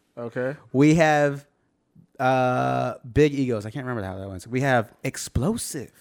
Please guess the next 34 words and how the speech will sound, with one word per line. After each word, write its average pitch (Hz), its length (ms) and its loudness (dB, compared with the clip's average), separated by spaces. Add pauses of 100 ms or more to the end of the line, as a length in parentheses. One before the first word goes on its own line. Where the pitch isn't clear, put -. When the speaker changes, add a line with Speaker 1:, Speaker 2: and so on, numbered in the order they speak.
(140)
Speaker 1:
Let's 202 200 -6
stop 196 280 2
right 165 220 0
there, 143 180 2
okay? 143 200 -4
Let's 190 200 -4
say 208 260 -2
Explosive 175 840 -2 (560)
was 147 300 -2
so 190 580 4
fucking 180 640 -2
well 165 280 6
done, 147 460 2
bro. 127 260 0
Like, 139 280 -2
I 190 160 -4
didn't 226 320 -2
even 202 120 2
Speaker 2:
<sighs> 180 80 -6
Speaker 1:
think 185 200 2
Speaker 2:
So 151 160 0
Speaker 1:
Erykah 175 240 4
Badu 160 420 4
owned 165 240 4
that 143 140 8
Speaker 2:
good. 127 80 0
Speaker 1:
song. 175 400 0 (480)
When 143 120 -4
I 147 40 2
listened 160 220 -2
to 170 60 -2
that 160 120 0
song, 160 320 -6
bro, 131 240 -4